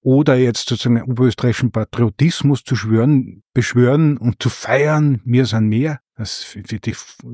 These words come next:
fände ich furchtbar, weil es nur implodierend und ausgrenzend.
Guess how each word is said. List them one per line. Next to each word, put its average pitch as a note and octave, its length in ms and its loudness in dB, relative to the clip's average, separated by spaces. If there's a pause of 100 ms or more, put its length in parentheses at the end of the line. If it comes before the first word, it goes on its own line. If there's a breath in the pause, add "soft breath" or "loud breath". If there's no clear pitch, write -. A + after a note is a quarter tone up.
(280)
fände C3+ 320 -4
ich A2+ 140 -2
furchtbar, C#3+ 560 -4
weil A2+ 80 -2
es - 80 -8
nur C3+ 160 2
implodierend C3 720 -2
und F#2+ 120 -10
ausgrenzend. G#2 640 -10